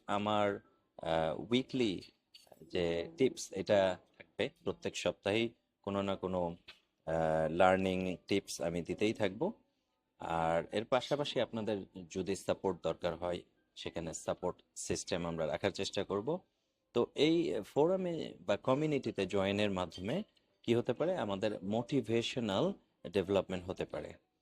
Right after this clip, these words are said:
পাশাপাশি আমাদের নেটওয়ার্কিংটা ভালো হবে, কোলাবোরেশনের অনেক সুযোগ তৈরি হতে পারে। প্লাস আমার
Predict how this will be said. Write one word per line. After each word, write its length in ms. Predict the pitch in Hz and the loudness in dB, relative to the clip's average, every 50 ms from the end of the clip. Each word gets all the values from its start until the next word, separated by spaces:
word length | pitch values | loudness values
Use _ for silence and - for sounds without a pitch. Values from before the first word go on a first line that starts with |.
| _ _ _ _ _ _ _ | _ _ _ _ _ _ _
পাশাপাশি 500 | - 120 - - 135 131 131 - - 123 | 0 2 2 2 2 0 0 -2 -2 -2
আমাদের 400 | 113 104 101 92 101 98 87 - - | -2 -2 0 0 0 0 0 0 -2
নেটওয়ার্কিংটা 880 | 92 101 113 - - 151 143 135 - - 135 131 127 - 127 127 127 - 208 | -2 -2 -2 -2 0 0 0 0 0 -2 -2 -2 2 2 2 2 2 0 0
ভালো 240 | - 113 127 127 123 | 2 6 6 8 8
হবে, 260 | 120 120 117 139 180 196 - _ _ _ _ _ _ _ _ _ _ | 6 6 4 2 0 -2 -4 _ _ _ _ _ _ _ _ _ _
কোলাবোরেশনের 760 | _ - 113 117 117 117 120 123 120 - - 117 113 113 104 | _ 4 8 8 8 8 6 4 2 0 0 0 2 2 0
অনেক 340 | - - 101 110 107 104 - - _ _ _ - | 0 -2 -2 0 0 -2 -4 -8 _ _ _ -14
সুযোগ 340 | - - - 92 101 92 | -6 -4 0 2 2 2
তৈরি 240 | - - 92 85 85 | 2 2 2 2 2
হতে 220 | 78 82 - 82 78 | 0 -2 -4 -6 -4
পারে। 260 | - 80 78 80 - - _ _ _ _ _ _ _ _ _ _ - _ _ _ | -4 -4 -4 -6 -8 -12 _ _ _ _ _ _ _ _ _ _ -20 _ _ _
প্লাস 420 | 135 147 160 160 - - - - - _ _ | 0 0 0 0 -2 -8 -10 -12 -14 _ _
আমার 500 | - 101 104 107 110 113 117 117 117 117 | -4 -2 0 0 2 2 2 2 2 0